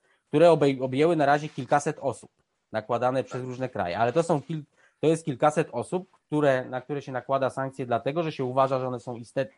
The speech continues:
istotne dla systemu putinowskiego w Rosji, że one mogą jakoś, nie wiem, sprowokować tam wewnętrzną zmianę, czy zamach stanu, czy po prostu być d-,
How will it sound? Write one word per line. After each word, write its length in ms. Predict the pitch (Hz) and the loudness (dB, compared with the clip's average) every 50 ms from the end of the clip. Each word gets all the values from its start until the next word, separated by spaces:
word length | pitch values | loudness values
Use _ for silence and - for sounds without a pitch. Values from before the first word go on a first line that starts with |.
| _ | _
istotne 500 | - 120 - - 143 127 - - 120 113 | -20 -14 -8 -4 -4 -4 -4 -6 -12 -10
dla 260 | 104 107 113 107 104 - - _ _ _ _ _ | -8 -6 -6 -6 -6 -6 -8 _ _ _ _ _
systemu 500 | _ - 135 113 - - 110 107 107 104 | _ -12 -12 -6 0 0 2 2 0 -2
putinowskiego 720 | - - 101 - 107 110 110 104 - - 131 123 113 107 | -6 -8 -12 -8 -6 -4 -4 -4 -4 -4 -6 -4 -2 -2
w 60 | 98 110 | -2 0
Rosji, 440 | 113 120 120 - - 165 175 190 208 - _ _ _ _ _ _ _ _ | -2 -2 -2 -6 -10 -10 -10 -10 -10 -14 _ _ _ _ _ _ _ _
że 200 | - 127 120 135 | -8 -2 2 2
one 140 | 135 139 139 135 | 4 4 4 4
mogą 260 | 139 135 131 127 123 | 4 2 2 2 2
jakoś, 520 | 131 139 139 139 - 127 110 - - - | 4 4 4 2 2 -2 -6 -6 -8 -12
nie 80 | 107 98 | -12 -12
wiem, 140 | 85 87 92 | -12 -14 -14
sprowokować 540 | - - 107 107 113 110 123 120 110 104 | -8 -4 -4 -4 -2 0 0 0 0 0
tam 140 | - 110 104 | 0 -2 -2
wewnętrzną 480 | 107 113 110 123 139 135 127 - 147 131 | -2 -2 -2 -2 -4 -4 -4 -4 -4 -4
zmianę, 540 | 131 139 156 160 156 156 147 120 113 104 87 | -2 0 2 4 4 2 2 0 -4 -6 -8
czy 180 | 78 - 90 | -10 -12 -8
zamach 360 | 87 107 110 117 131 127 - | -4 -4 -4 -2 -4 -8 -8
stanu, 440 | - - - 175 165 165 147 135 120 | -6 -2 0 2 2 2 0 -4 -6
czy 180 | 107 - 110 104 | -8 -10 -12 -12
po 140 | - 117 104 | -10 -10 -8
prostu 300 | - 123 120 - - 117 | -6 -6 -6 -6 -8 -8
być 160 | 123 113 113 | -8 -10 -12
d-, 100 | 117 | -12